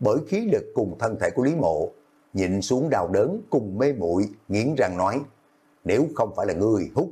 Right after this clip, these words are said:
khô khí lực của ta, nếu không phải ngươi hút khô khí lực của ta, ngươi căn bản không phải là đối thủ của ta đâu." Đoàn một tiếng, một tia sét màu trắng mang một khối đất bên cạnh của nó,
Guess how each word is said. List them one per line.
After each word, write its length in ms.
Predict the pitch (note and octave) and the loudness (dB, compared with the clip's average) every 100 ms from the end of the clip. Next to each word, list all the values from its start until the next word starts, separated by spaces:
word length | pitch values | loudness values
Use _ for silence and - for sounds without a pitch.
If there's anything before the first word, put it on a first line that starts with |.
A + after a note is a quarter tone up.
| - | -2
khô 140 | C3 G#2+ - | -2 -2 -4
khí 180 | F#3+ D#3 | -2 0
lực 120 | B2 | -2
của 100 | - | -2
ta, 240 | A2+ F#2+ - _ _ _ _ _ _ _ _ - | -2 -2 -6 _ _ _ _ _ _ _ _ -2
nếu 240 | G#2+ F#3+ - | 0 0 0
không 160 | C#3 G2 | -4 -2
phải 140 | E2 | -4
ngươi 460 | A2+ G#2+ A2 A2 F#2+ - | 0 0 2 0 -2 -4
hút 200 | - G#3+ - | -2 -2 0
khô 240 | C3 A2+ G2+ | 0 0 -2
khí 180 | D#3 A3 | -2 -2
lực 100 | - | -6
của 100 | - | -4
ta, 300 | A2+ G2+ F#2+ - _ | -2 -2 -4 -8 _
ngươi 220 | E3 F3+ E3 | 0 0 0
căn 220 | E3 C3 | -4 -2
bản 280 | F#2 E2+ D#3+ - | -2 -2 -6 -4
không 200 | E3 C#3+ | -4 -2
phải 100 | G2+ | -6
là 80 | D#2+ | 0
đối 220 | G2 F#3 | 2 2
thủ 100 | G2+ G2 | -2 -4
của 80 | B2 | 0
ta 180 | G#2 | 0
đâu." 200 | F#2+ F#2+ F2 _ _ _ _ _ _ _ _ _ | 0 -2 -4 _ _ _ _ _ _ _ _ _
Đoàn 280 | C3 A2+ - | 0 0 -6
một 80 | - | -4
tiếng, 300 | G#2+ A#2 F#3 - _ _ _ | 0 0 -2 -8 _ _ _
một 300 | A#2+ A2 - | 0 0 -2
tia 140 | - A2 | -2 0
sét 360 | - B2+ E3 | 0 -2 -2
màu 180 | G#2 D2 - | -4 -2 -2
trắng 280 | G#2 D3+ A3 _ _ | -2 -2 -10 _ _
mang 320 | E3 E3+ D#3+ | -2 0 0
một 180 | A2 E2+ - | 0 -2 0
khối 160 | C3+ | 0
đất 220 | E3 F3 D3+ | 0 -2 -2
bên 220 | A#2 G2+ | -2 0
cạnh 140 | E2+ - | -4 -2
của 60 | G#2+ | 0
nó, 280 | A2 C#3 | 2 0